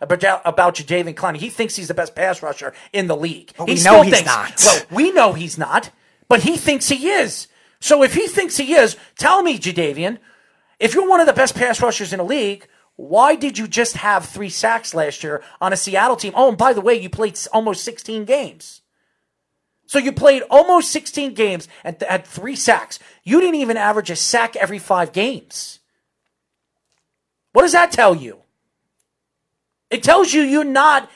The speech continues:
Speaker 1: as good as you think you are. And as a Jet fan, I do not want to bring in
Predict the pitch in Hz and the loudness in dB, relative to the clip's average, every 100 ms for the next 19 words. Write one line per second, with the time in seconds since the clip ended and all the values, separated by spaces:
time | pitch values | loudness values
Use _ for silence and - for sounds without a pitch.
0 | - 240 - 294 277 269 269 330 339 285 | -4 -4 0 0 0 -2 -2 -4 0 0
1 | 220 147 95 - _ _ _ _ _ _ | 2 0 -2 -14 _ _ _ _ _ _
2 | _ _ 233 277 247 - 220 311 - 233 | _ _ 2 4 2 0 2 2 2 -2
3 | 185 180 - - 269 320 285 247 285 277 | -2 -6 -14 -4 -2 0 0 2 4 4
4 | 262 - 220 226 214 | 2 -4 -6 -4 -4